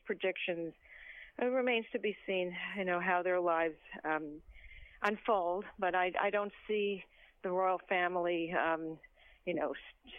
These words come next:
stooping to their level and, and, uh, fighting, you know, fighting them. I think they're just standing their ground. And, uh,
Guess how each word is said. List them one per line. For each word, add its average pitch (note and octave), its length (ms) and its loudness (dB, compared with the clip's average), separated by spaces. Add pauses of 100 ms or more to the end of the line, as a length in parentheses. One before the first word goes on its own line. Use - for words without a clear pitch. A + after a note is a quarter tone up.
(100)
stooping G3+ 420 -2
to G3 60 -4
their F#3 200 2
level E3+ 420 2
and, D#3 200 -2 (420)
and, D#3+ 400 -2
uh, D#3+ 280 2 (300)
fighting, F3 460 2
you E3 180 -2
know, D3+ 220 0
fighting F3 320 2
them. F3+ 160 0
I E3+ 80 2
think F3 180 -4
they're F3+ 80 0
just E3+ 240 -4
standing F3 360 0
their F3+ 160 2
ground. E3+ 500 0 (760)
And, F#3+ 380 2
uh, G3+ 340 2